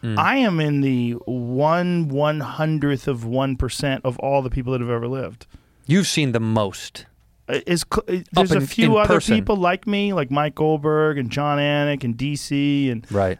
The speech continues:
Speaker 2: and, and,
Speaker 1: But I'm
Speaker 2: and
Speaker 1: saying your
Speaker 2: Dominic
Speaker 1: core
Speaker 2: Cruz.
Speaker 1: group of guys.
Speaker 2: I have seen more people get knocked the fuck out than almost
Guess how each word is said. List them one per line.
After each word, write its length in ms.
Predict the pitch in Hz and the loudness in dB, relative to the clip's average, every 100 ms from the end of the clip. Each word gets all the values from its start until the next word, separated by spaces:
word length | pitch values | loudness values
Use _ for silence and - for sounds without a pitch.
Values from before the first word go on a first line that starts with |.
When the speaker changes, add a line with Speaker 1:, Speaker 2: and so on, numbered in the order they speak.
| - | -4
Speaker 2:
and, 180 | 123 120 | -4 -2
and, 280 | 113 123 | -4 -8
Speaker 1:
But 40 | 127 | -2
I'm 60 | 156 | 0
Speaker 2:
and 80 | 127 | 2
Speaker 1:
saying 180 | 127 | 2
your 160 | 123 180 | 4 4
Speaker 2:
Dominic 180 | 147 143 | 4 2
Speaker 1:
core 160 | 160 156 | 4 4
Speaker 2:
Cruz. 100 | 147 | 2
Speaker 1:
group 140 | 143 | 2
of 80 | 135 | 2
guys. 500 | 131 110 98 - 120 131 - | 2 2 0 -6 -12 -8 0
Speaker 2:
I 160 | 170 220 | 0 0
have 120 | 202 | -2
seen 360 | - 202 185 | -2 0 2
more 380 | 151 147 165 180 | 2 2 2 0
people 400 | 175 175 151 147 | -2 -4 -2 -4
get 240 | 127 139 131 | -2 -4 -2
knocked 380 | 131 131 139 - | -2 -2 -2 -8
the 80 | |
fuck 420 | 127 - 147 135 139 | -8 -4 -4 -2 -2
out 340 | 131 120 123 | 0 0 -2
than 140 | 131 | -4
almost 400 | 123 139 135 127 | 0 0 0 -4